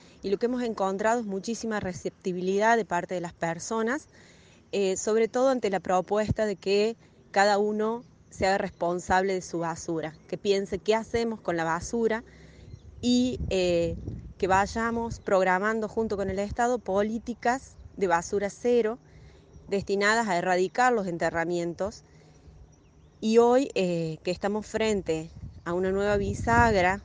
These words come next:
donde los políticos están planteando treinta años de un nuevo mega enterramiento con un mínimo tratamiento de la basura,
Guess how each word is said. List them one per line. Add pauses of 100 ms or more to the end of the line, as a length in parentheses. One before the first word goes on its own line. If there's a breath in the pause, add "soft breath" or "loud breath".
(100)
donde
los
políticos
están
planteando (360 loud breath)
treinta
años
de
un
nuevo
mega
enterramiento (360 soft breath)
con
un
mínimo
tratamiento
de
la
basura,